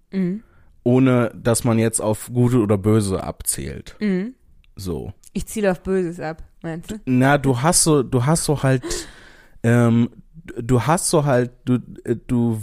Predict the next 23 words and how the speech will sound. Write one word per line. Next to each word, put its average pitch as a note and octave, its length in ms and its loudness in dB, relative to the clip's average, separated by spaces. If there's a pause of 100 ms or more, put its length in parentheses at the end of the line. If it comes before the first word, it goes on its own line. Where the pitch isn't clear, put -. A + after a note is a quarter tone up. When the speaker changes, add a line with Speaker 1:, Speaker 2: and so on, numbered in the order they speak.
Speaker 2:
wirkst E3 400 2
so, F#3 280 4
als D#3+ 220 0
würdest E3 260 0
du F#3 80 2
auf E3 160 -4
Böses G3 420 2
abzielen. G#3 800 0 (600)
Du C3 140 4
gibst C3+ 420 0
dich A3 180 0
auch F3 160 2
selber F#3+ 360 2
ganz F#3 300 0
gern F3 340 2
so, E3+ 320 2 (280)
aber C#3+ 380 2
heimlich F3+ 680 4
machst E3+ 340 0
du E3+ 80 0
dann D3+ 200 2
immer D3 320 2
so, C#3 380 2